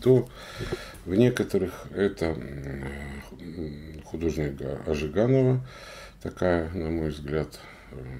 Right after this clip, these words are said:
совершенно потрясающая картина, которая, наверное, передаёт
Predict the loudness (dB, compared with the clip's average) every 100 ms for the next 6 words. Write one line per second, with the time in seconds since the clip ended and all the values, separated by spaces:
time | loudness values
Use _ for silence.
0 | -14 -20 -20 -20 -20 -20 -18 -18 -18 -20
1 | -18 -10 -6 -2 0 0 -2 -2 0 2
2 | 2 2 -2 -4 -6 -6 -6 -2 2 4
3 | 2 0 0 4 4 4 4 4 2 2
4 | -2 -2 -8 -18 -14 -14 -16 -4 -2 2
5 | 6 8 6 2 -4